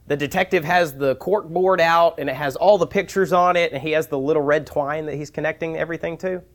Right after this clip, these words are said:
Can he connect the red twine to anything if the pictures and the documents aren't there? You can't connect the dots until you have all the pieces. So that's what he's explaining to them. He's trying to show them. He's saying,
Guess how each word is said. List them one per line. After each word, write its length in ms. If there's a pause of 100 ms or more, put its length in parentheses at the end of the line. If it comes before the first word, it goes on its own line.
(1400)
Can 120
he 80
connect 360
the 80
red 220
twine 320
to 80
anything 320
if 60
the 80
pictures 480
and 120
the 240
documents 520
aren't 200
there? 360 (1700)
You 80
can't 200
connect 320
the 60
dots 320
until 200
you 120
have 220
all 120
the 80
pieces. 480 (1120)
So 140
that's 160
what 100
he's 120
explaining 520
to 80
them. 120
He's 100
trying 200
to 60
show 280
them. 260 (640)
He's 180
saying, 440